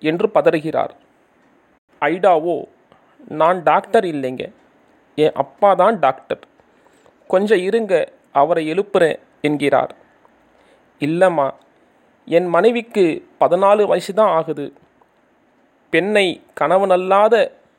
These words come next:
பிற ஆண்கள் தொட அனுமதிப்பதில்லை நாங்கள்" என்று சொல்லிவிட்டு கிளம்புகிறார். சிறிது நேரத்தில் ஒரு முஸ்லிம் நண்பர்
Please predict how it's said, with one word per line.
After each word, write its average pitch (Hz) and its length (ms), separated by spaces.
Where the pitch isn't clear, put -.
பிற 165 240
ஆண்கள் 202 500
தொட 170 360
அனுமதிப்பதில்லை 160 840
நாங்கள்" 143 420
என்று 175 240
சொல்லிவிட்டு 190 560
கிளம்புகிறார். 151 640
சிறிது 226 400
நேரத்தில் 190 640
ஒரு 175 180
முஸ்லிம் 220 500
நண்பர் 160 480